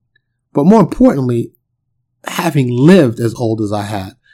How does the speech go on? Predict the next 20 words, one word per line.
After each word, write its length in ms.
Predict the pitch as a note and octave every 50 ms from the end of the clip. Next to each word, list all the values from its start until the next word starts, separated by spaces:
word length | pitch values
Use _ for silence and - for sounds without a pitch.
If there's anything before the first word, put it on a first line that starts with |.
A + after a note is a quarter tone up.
| _ _ _ _ _ _ _ _ _ _ _ _ _ _ _ _ _ _ _ _ _ _ _ -
I 80 | E3+ G3
won't 200 | A3+ G#3+ G3 -
say 100 | - E3
you 180 | D#3 C#3 C#3+
don't 240 | C3 C3+ C3 B2+ B2+
know 220 | A#2 A2+ A2 G#2+
anything, 600 | A#2+ A#2 B2+ D3 D3+ C#3+ - D#3 D#3 D#3+ E3+ F3 - _ _ _ _ _ _ -
but 140 | C#3 C3
because 340 | D3 D#3+ - A3+ A3 G3+ F3
you're 100 | F#3 F#3
more 320 | F3 E3 D3+ C3 B2+ B2+ -
physically 580 | - D3+ C#3 C#3+ C#3+ - C#3 C3+ C3 - - - - -
able 480 | B2+ C3 C3+ C3 C#3 C#3+ C#3+ - - _ _ _ _ _ _ _ _ _ _ _ _ _ _ _ _ _ _
in 160 | C3+ C3+ C3+
your 100 | C3+ C3
younger 380 | B2+ B2 C3 C3+ C3+ B2 B2 A#2+
years, 680 | A#2 A#2+ B2+ B2+ B2+ B2 B2 B2 A#2+ - - - _ _ _ _ _ _ _ _ _ _ _ _ _ _ _ _ _ _ _ _ _ _ _ _ _ _ _ _ _ _ _ _ _ _ _ _ _ _ _ _ _ _ _ -
I 140 | C3+ C#3 C#3+
don't, 420 | D3 D#3 D#3 D3+ - - - -
um, 460 | D3 C#3+ C#3 C3+ C3+ C3 C3+ C3 -